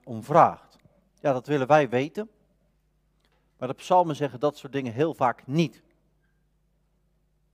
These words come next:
De dichter kijkt terug op wat God gegeven heeft,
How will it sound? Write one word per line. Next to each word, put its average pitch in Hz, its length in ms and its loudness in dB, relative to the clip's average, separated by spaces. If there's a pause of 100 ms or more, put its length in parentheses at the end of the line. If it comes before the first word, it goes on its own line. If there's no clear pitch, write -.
(1300)
De 135 120 -8
dichter 180 340 0
kijkt 156 360 2
terug 202 240 -2
op 135 100 -8
wat 139 200 2
God 147 220 -6
gegeven 123 640 -6
heeft, 165 540 -2